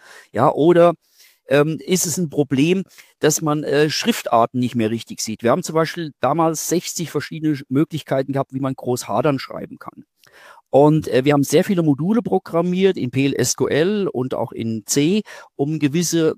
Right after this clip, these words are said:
ähm, Daten abzufangen und gewisse Fehler rauszufischen. Das größte Problem, was wir aber trotzdem neben der Datenqualität auch noch sehen, ist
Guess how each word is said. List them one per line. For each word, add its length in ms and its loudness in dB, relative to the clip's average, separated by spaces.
ähm, 340 0
Daten 300 0
abzufangen 760 -2
und 280 -4
gewisse 360 -2
Fehler 380 2
rauszufischen. 720 -6
Das 220 0
größte 400 4
Problem, 400 -2
was 160 2
wir 100 2
aber 140 2
trotzdem 440 -2
neben 240 2
der 80 0
Datenqualität 840 0
auch 200 -4
noch 160 -6
sehen, 260 -2
ist 240 -2